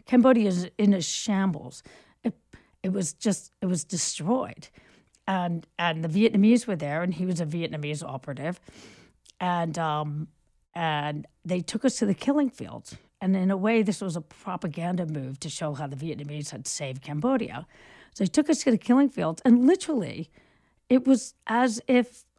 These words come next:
I had just walked into Dith Pran's life. You know, the, there were still holes all over the ground,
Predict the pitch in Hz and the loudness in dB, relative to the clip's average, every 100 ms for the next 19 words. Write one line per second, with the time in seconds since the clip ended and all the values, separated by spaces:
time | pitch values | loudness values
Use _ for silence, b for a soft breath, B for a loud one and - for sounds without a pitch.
0 | - 247 233 - 240 - 196 214 - - | 0 2 2 2 0 2 4 4 2 4
1 | 226 226 - 208 202 180 147 220 - - | 8 8 6 0 2 2 6 6 6 0
2 | - 190 180 170 151 202 - 143 - _ | -2 2 2 -2 -4 -6 -4 -8 -12 _
3 | b b - 196 185 180 - b b b | b b -4 0 2 0 -4 b b b
4 | b _ - 196 190 180 - 185 175 180 | b _ -4 0 0 -4 -8 -6 -4 -4
5 | - 208 175 - 220 220 208 196 196 190 | 0 0 2 2 2 2 0 0 0 -2
6 | 180 190 180 180 180 180 175 180 | -2 -4 -2 0 0 0 0 -2